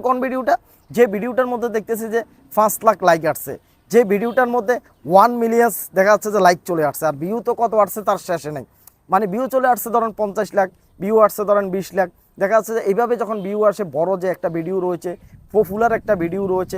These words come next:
একদম ভাইরাল যে ভিডিওটা রয়েছে, আপনি অবশ্যই সেটাকে আপনি ডুয়েট করবেন। এখন সেই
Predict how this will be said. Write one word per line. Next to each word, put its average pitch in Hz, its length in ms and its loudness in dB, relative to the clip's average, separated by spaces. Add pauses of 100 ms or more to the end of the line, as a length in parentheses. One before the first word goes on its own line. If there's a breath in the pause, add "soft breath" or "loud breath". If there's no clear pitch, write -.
একদম 160 180 -6 (120)
ভাইরাল 196 360 4
যে 190 60 0 (100)
ভিডিওটা 196 360 -4
রয়েছে, 202 200 -4 (380 loud breath)
আপনি 196 220 -6
অবশ্যই 196 320 -6
সেটাকে 190 400 -2 (380)
আপনি 180 140 -6 (100)
ডুয়েট 160 280 -6
করবেন। 185 220 -4 (300 soft breath)
এখন 233 120 -2 (100)
সেই 262 140 0